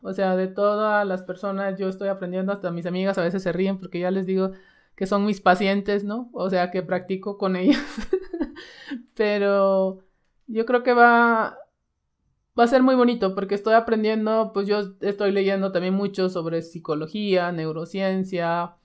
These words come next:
¿no? O sea, espiritualidad. Y te das cuenta que de todo podemos aprender,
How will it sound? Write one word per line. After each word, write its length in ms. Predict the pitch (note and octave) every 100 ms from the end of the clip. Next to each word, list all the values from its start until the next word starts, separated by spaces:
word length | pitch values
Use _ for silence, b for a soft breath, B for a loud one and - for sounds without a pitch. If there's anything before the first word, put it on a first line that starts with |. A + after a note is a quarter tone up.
| _ _ -
¿no? 240 | F#3 G3 G3+
O 60 |
sea, 160 | F#3+ E3+
espiritualidad. 1080 | F3 - E3+ E3 E3+ F3 F3+ F#3 F#3+ F#3 F#3 b b b b b _ _ _ _ -
Y 100 | F#3
te 100 | G3+
das 180 | G#3
cuenta 360 | A3 A#3 A#3 B3+
que 120 | A#3
de 100 | G#3
todo 320 | G3+ A3 A#3
podemos 340 | A#3 G#3+ A3 A3+
aprender, 540 | F#3+ F#3 F#3+ G#3+ G#3+